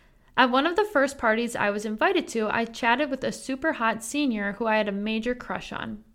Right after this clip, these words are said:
Right as I had caught his attention, my dad called to let me know he was in the driveway to pick me up.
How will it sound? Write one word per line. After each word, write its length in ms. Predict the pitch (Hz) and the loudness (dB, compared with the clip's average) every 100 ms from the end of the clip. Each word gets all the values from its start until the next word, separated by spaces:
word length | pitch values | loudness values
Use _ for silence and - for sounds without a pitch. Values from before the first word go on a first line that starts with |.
| - - - - - - | -20 -20 -20 -20 -12 2
Right 180 | 254 330 | 4 4
as 120 | 349 | 4
I 80 | 392 | 2
had 420 | 294 254 247 247 | 6 6 6 0
caught 260 | 233 226 | 0 0
his 140 | 226 277 | 0 -4
attention, 460 | 294 - 202 233 | -4 -4 -6 -4
my 180 | 226 214 | -2 -2
dad 420 | 202 214 208 254 | -2 0 2 0
called 320 | 254 233 214 214 | 0 2 2 0
to 80 | |
let 200 | 220 208 | -2 -2
me 120 | 220 233 | 0 0
know 220 | 208 196 | 0 -2
he 160 | 202 208 | -4 -8
was 180 | 214 - | -8 -8
in 160 | 208 | -6
the 80 | 208 | -6
driveway 500 | 202 277 339 233 214 | -4 0 0 0 -2
to 60 | 214 | -2
pick 300 | 214 208 240 | -8 -6 -2
me 140 | 285 | 0
up. 280 | 247 - | 0 -2